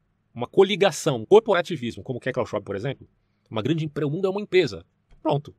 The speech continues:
Se o mundo é uma empresa, meu amigo, de certo modo você teria igualdade de resultados. Só que, paradoxalmente, isso tá vinculado ao sistema de castas. É louco isso, né?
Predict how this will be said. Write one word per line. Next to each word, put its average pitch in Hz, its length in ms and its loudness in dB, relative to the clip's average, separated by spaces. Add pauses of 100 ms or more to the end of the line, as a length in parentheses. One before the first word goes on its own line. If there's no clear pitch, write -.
(120)
Se - 100 -12
o 196 40 -2
mundo 190 180 -2
é - 20 4
uma 180 80 2
empresa, 202 240 -2
meu 175 120 -6
amigo, 101 260 -12 (580)
de 170 100 -16
certo 147 220 0
modo 117 140 -4
você 156 160 -10
teria 214 160 -2
igualdade 147 280 -2
de 151 40 -10
resultados. 156 500 -6 (460)
Só - 120 -2
que, - 80 -20
paradoxalmente, 170 840 2
isso 131 100 -14
tá 139 100 -4
vinculado 131 600 -4
ao - 80 -12
sistema 165 300 -6
de - 80 -6
castas. - 500 0 (1080)
É - 80 -4
louco 220 240 6
isso, 151 200 4
né? 156 100 -6